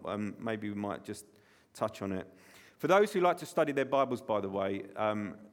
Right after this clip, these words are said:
uh, and you want to go and do this in your own time, who, who know about the chias-, chiasmic? Just look.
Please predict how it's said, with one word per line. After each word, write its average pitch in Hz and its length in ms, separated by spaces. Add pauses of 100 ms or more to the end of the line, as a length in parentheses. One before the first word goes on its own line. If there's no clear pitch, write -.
uh, 98 280
and 107 200
you 120 80
want 120 120
to 113 60
go 117 80
and 110 120
do 117 100
this 104 180
in 107 60
your 104 100
own 104 80
time, 98 380 (220)
who, 104 200
who 120 140 (180)
know 123 140
about 117 220
the 110 100 (180)
chias-, 127 380 (200)
chiasmic? 131 640 (1040)
Just - 140
look. - 180